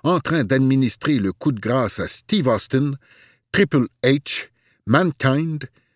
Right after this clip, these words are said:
John Cena, ou peu importe le champion W W E de votre époque.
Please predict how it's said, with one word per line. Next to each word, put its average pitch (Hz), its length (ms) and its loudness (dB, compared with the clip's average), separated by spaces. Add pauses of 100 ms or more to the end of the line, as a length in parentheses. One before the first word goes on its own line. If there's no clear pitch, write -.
(140)
John 170 380 0
Cena, 147 540 -2 (580)
ou 151 200 2
peu 185 260 2
importe 139 320 -2
le 104 80 0
champion 135 540 -2
W 117 480 -2
W 92 500 -4 (140)
E 131 100 2 (140)
de 120 120 2
votre 104 260 -2
époque. - 540 -16